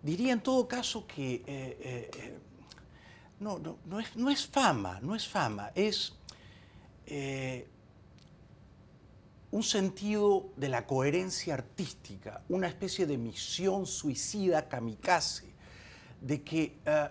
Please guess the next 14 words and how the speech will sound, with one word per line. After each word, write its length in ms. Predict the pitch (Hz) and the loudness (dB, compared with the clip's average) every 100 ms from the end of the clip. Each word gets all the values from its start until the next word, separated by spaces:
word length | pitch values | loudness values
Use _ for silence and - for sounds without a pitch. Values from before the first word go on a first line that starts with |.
| - | -6
eh, 240 | 139 143 - | -8 -8 -6
los 200 | 165 151 | -4 -2
libros 680 | 185 247 247 233 226 - - | 4 6 8 8 6 4 -4
que 160 | - | -4
tienes 380 | 147 160 208 196 | -4 -2 0 0
que 160 | 170 - | -2 -2
contar 720 | 120 113 - 202 185 156 151 - - - - - - - - - | -4 -4 4 6 8 6 -2 -14 -20 -20 -20 -20 -20 -20 -20 -12
son 240 | - 247 | -2 0
precisamente 1200 | 240 240 180 - 240 - - 180 214 214 208 202 | 0 0 0 0 0 0 0 -2 -2 -2 -2 -2
lo 180 | 180 160 | 0 0
que 140 | - 170 | 2 4
otros, 540 | 202 220 202 185 - | 4 0 -2 -4 -6
los 220 | 147 143 | -4 -4
que 280 | - 165 - | 0 -2 -2